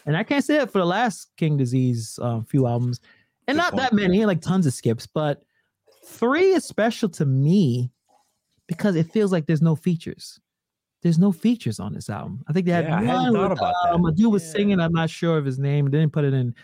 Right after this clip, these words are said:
Speaker 1: They're not, it's on the track list. I don't know who sang, but obviously it was somebody else. It wasn't him. It was all him.
Speaker 2: It's him. Yeah.
Speaker 1: Guiding you through everything. And it's different. It's a different thing, com-, a different experience compared to the last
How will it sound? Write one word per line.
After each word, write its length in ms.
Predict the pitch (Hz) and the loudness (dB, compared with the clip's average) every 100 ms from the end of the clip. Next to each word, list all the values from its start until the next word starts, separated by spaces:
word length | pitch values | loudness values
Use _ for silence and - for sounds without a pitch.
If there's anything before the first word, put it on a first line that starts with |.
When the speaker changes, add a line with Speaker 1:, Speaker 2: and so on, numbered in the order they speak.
| - | -4
Speaker 1:
They're 80 | 147 | 0
not, 180 | 165 - | 0 0
it's 80 | 139 | 0
on 100 | 165 | 2
the 80 | 131 | 0
track 340 | - 151 147 | -2 -4 -2
list. 180 | 127 120 | -4 -2
I 40 | |
don't 160 | 131 135 | 0 2
know 120 | 131 | 2
who 120 | 127 | 2
sang, 300 | 120 - 135 | 0 0 0
but 100 | 120 - | -2 -2
obviously 260 | 143 143 131 | -2 0 0
it 40 | |
was 60 | 117 | 0
somebody 200 | 127 113 | -2 -2
else. 160 | 110 | -2
It 40 | 131 | -2
wasn't 240 | 117 113 | 0 0
him. 140 | 139 117 _ _ _ _ _ _ | -2 -2 _ _ _ _ _ _
It 100 | 180 | 0
was 180 | 170 156 - | 0 -2 -2
all 540 | 175 175 180 170 160 151 | 0 0 0 0 -2 -6
him. 400 | _ 165 175 165 - _ - | _ 2 2 0 -10 _ -20
Speaker 2:
It's 180 | 92 | -20
him. 340 | - 101 92 85 _ _ | -18 -14 -14 -16 _ _
Yeah. 280 | 92 90 85 | -10 -10 -6
Speaker 1:
Guiding 400 | 151 160 202 196 | -4 -2 2 4
you 160 | 196 190 | 4 4
through 380 | 165 196 185 - - | 0 0 0 -2 -4
everything. 880 | 165 190 165 139 113 110 - - - | 0 0 0 0 -2 -6 -12 -6 -2
And 100 | 240 | -2
it's 240 | - - | -2 -14
different. 360 | - 359 - 127 | -6 -4 -2 -4
It's 80 | 147 | -2
a 20 | |
different 320 | 214 226 185 | -2 -2 0
thing, 140 | 202 | 0
com-, 160 | 180 165 _ | -2 -6 _
a 40 | 143 | -6
different 280 | 190 208 143 | -4 -4 -6
experience 560 | - - 180 165 151 | -10 -6 -2 0 -2
compared 360 | - 117 147 139 | -4 -4 -4 -4
to 60 | - - | -4 -2
the 100 | 123 | 0
last 540 | 127 123 131 - | 0 0 -4 -8